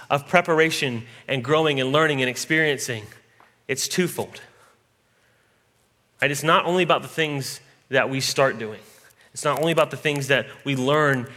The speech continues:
and incorporate into our lives, but it's also about the things that we stop doing,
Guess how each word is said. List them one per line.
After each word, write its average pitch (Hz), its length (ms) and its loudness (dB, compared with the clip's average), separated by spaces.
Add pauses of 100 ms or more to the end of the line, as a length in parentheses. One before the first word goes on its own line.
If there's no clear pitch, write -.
(140)
and 123 220 0 (160)
incorporate 151 640 0
into 135 240 0
our 120 100 4
lives, 120 640 -2 (1160)
but 131 80 -2
it's 127 100 -4
also 170 320 0
about 139 220 2
the 131 60 -14
things 139 340 -4
that 143 120 0
we 139 140 -6
stop 156 380 -2
doing, 98 200 -8